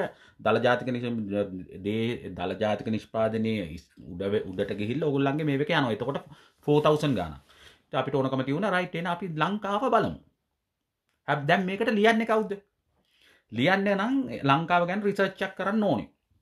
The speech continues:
පර මේගොල්ලෝ කිව්වා "දුමී අපි ලංකාවට එමුද" කියලා. "යමුද" කියලා. මං කිව්වා "යන්" කියලා. අ, ඊට පස්සේ දැන් දෙදහස් දොළහේ, දෙදහස් දොළහේ, ඔව්, ඔය වගේ කාලේ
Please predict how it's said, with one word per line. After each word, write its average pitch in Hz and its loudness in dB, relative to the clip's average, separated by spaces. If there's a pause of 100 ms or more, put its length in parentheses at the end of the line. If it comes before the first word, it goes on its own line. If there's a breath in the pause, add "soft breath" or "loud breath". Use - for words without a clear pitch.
(640)
පර 190 4
මේගොල්ලෝ 190 4
කිව්වා 180 -2
"දුමී 196 -2
අපි 185 -2
ලංකාවට 196 0
එමුද" 120 0
කියලා. 85 -10 (300)
"යමුද" 147 2
කියලා. 98 -8 (220)
මං 196 -4
කිව්වා 262 -4
"යන්" 220 -2
කියලා. 101 -6 (960 loud breath)
අ, 110 -4 (720)
ඊට 139 -2
පස්සේ 175 -2
දැන් 147 0
දෙදහස් 127 2
දොළහේ, 113 -2 (120)
දෙදහස් 147 0
දොළහේ, 156 -4
ඔව්, 147 -6 (140)
ඔය 101 0
වගේ 87 -6
කාලේ 92 -8